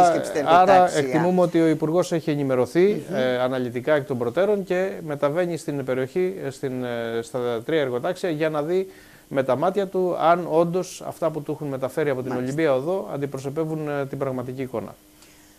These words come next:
Speaker 1: Θα τα δούμε λοιπόν τα νεότερα, μ, αύριο και ελπίζουμε να, ε, μεταφέρει θετικά μηνύματα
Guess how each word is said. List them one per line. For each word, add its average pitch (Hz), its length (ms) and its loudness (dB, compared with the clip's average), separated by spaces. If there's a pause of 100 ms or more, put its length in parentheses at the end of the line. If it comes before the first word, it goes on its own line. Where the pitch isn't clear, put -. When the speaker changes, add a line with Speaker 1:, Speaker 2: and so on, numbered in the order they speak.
Speaker 1:
Θα 220 140 2
τα 196 160 4
δούμε 185 220 -2
λοιπόν 156 360 -4
τα 196 120 0
νεότερα, 165 680 -4 (340)
μ, 117 200 -10 (280)
αύριο 208 340 -2
και 208 140 -4
ελπίζουμε 165 600 -4
να, 147 440 -4 (380)
ε, 135 120 -2 (1040)
μεταφέρει 143 1400 -2
θετικά 156 380 -2
μηνύματα 123 800 -2